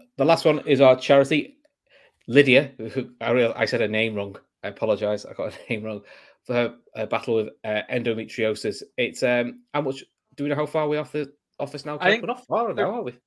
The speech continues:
Speaker 2: thirty, thirty-eight hundred pounds, and then the, the total's been raised to sixty-two hundred. The family got some more information about what the total costs were gonna be for the procedure. So it's up from five thousand to sixty-two hundred, but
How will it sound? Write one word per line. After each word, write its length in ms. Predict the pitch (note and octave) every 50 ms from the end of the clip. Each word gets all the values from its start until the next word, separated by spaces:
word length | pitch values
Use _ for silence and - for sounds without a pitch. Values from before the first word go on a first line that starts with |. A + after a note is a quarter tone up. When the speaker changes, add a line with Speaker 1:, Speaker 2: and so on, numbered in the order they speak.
| _ _ _ _ _ _ _ _ _ _ -
Speaker 2:
thirty, 460 | G#3 G#3+ A3+ A3 A3 A3 G#3+ G#3 - _
thirty-eight 440 | G#3 G#3 G#3 A3 G#3+ G#3 G#3 G3 G3+
hundred 720 | - F#3+ G3 G3+ G3+ G3+ G3+ G3+ G3+ G3+ G3+ G3 F#3+ F3 - _ _ _ _ _ _ _ _ _ _
pounds, 580 | - F#3 G3 G#3 G#3 A3 A3+ A3 A3 G3 - - -
and 240 | C#3+ C3+ C#3+ D3 D#3
then 160 | D#3 D#3 D#3
the, 460 | D#3 D#3 D3+ D#3 D3+ D3+ D3+ D3+ C#3+ B2+
the 80 | D#3 D3
total's 380 | - - F#3 F#3 F3+ F3 C#3+
been 160 | - E3+ D#3 D3
raised 260 | D3+ D3+ D3 B2+ -
to 40 | C3+
sixty-two 500 | - - D#3+ C#3+ - D3 B2+ - C#3+ C3+
hundred. 280 | C3+ C3+ C3+ B2+ B2 B2
The 60 | -
family 320 | - C3+ C3 C3 C3 B2+
got 220 | B2+ B2 A#2+ A#2 -
some 100 | C3 B2
more 120 | B2 B2
information 500 | A#2+ - B2+ A#2 A#2 A#2+ A2+ - B2 A#2+
about 220 | A2+ A#2 A2+ G#2+
what 140 | A#2 A#2 -
the 60 | G#2+
total 240 | G2+ - A#2 A2 G#2
costs 340 | - - A2+ A2 G#2 - -
were 80 | A2+ G#2+
gonna 160 | A2 A2 G#2
be 160 | A2 G#2+ G2+
for 100 | - A2+
the 80 | A2 G#2
procedure. 540 | - G#2+ - - A#2+ A2 G#2 A2 G#2+ G#2
So 240 | - - A2+ G#2+ G2+ - _ _ _ _ _ _ -
it's 180 | B2+ - -
up 160 | F#3+ F#3+ G3 -
from 220 | F#3+ F3+ E3+ D#3+
five 320 | - - E3+ E3 E3 E3 C#3
thousand 380 | E3 D#3 D#3 D#3+ C#3+ D#3+ D#3
to 100 | D3 C#3+
sixty-two 500 | C#3+ - E3 - - D3 C#3 - D#3 D3
hundred, 320 | C3+ C#3 C#3 C#3 C#3 C3+ A#2
but 220 | B2+ A#2 A2+ -